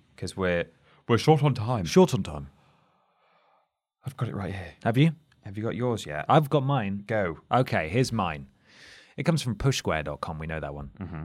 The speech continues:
Speaker 2: Uh, I think, I believe it was reported elsewhere, but I'm, I'm choosing the Push Square article.
Speaker 1: Yeah.
Speaker 2: Your custom lightsaber from Star Wars Jedi Fallen Order can be recreated in real life.
Speaker 1: What?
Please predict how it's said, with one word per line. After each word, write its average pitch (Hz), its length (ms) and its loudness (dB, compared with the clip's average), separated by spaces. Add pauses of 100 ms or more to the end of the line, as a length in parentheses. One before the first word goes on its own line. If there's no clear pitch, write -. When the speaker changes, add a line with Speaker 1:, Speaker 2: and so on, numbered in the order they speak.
Speaker 2:
Uh, 104 100 2
I 95 80 2
think, 101 160 0
I - 20 -2
believe 110 300 4
it 80 100 -2
was 90 220 -6
reported 95 460 -2
elsewhere, 85 440 -2
but 85 140 -6
I'm, 95 220 0
I'm 117 180 0
choosing 165 320 4
the 117 80 4
Push 123 220 4
Square 73 240 -4
article. 69 360 -10
Speaker 1:
Yeah. 98 200 0 (360)
Speaker 2:
Your 220 300 10
custom 226 440 6
lightsaber 160 640 8
from 131 180 2
Star 170 360 8
Wars 170 360 8
Jedi 165 440 10
Fallen 160 360 8
Order 117 240 10
can 113 180 2
be 104 120 4
recreated 143 760 6
in 98 220 2
real 107 360 4
life. 98 480 4
Speaker 1:
What? - 520 4